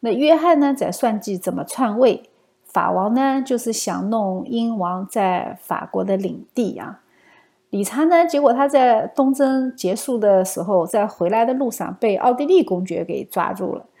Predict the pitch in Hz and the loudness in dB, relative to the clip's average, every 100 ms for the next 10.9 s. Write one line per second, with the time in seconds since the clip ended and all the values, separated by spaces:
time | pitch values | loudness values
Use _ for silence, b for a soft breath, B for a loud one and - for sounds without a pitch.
0 | b b b 190 214 262 247 233 240 226 | b b b -2 2 4 4 2 4 4
1 | - 196 208 - 180 180 202 208 208 180 | 2 -2 -2 -2 -2 -2 0 0 2 0
2 | 175 - 202 208 - 185 185 180 175 175 | -2 -2 -2 -4 -6 0 2 2 0 -4
3 | - 175 190 240 156 - - - 214 226 | -4 2 2 2 -2 -6 -10 -4 -2 -2
4 | 220 - - - 208 196 190 254 262 339 | -4 -8 -14 -8 -4 -2 0 2 2 4
5 | 208 - - 180 _ _ B B B B | 2 0 -6 -10 _ _ B B B B
6 | - 208 320 240 - 240 247 208 - 190 | 2 6 6 6 0 0 2 2 0 -2
7 | 196 - _ - 208 233 196 190 - - | -2 -6 _ -10 -4 -2 0 -2 -4 -4
8 | - 170 175 156 - 190 190 185 - 208 | -6 -6 -6 -6 -4 -4 -4 -6 -2 0
9 | 202 208 180 185 180 - - - - - | 0 0 -2 -2 -2 -6 -8 -8 -8 -10
10 | - 180 180 226 240 185 - 185 - | -6 -4 0 2 2 0 -4 -6 -8